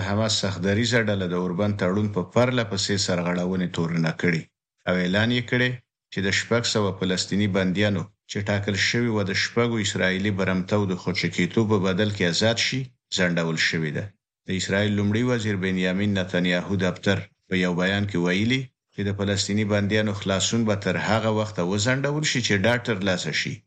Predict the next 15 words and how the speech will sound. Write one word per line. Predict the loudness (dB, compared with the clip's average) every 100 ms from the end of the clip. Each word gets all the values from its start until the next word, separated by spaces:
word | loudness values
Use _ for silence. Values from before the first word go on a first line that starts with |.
| _ _
چې | -2
راتلونکي | 0 0 0 0 2
برمته | 2 0 0 0 0
کسان | 0 0 0
له | 0 0
تحقیرونکو | -2 -2 -2 0 2 2 -2 0 0
مراسمو | 2 0 0 -2 -2
پرته | -2 -2 0 0
آزاد | 0 0 0 0
شي. | -2 -10 -20 _ _ _ _ _ _ -4
د | -2
هسپانیې | -2 -2 0 0 0
پلازمینه | 0 0 0 0 0 0
مادرید | 0 0 -2 -2 -10 _
د | -2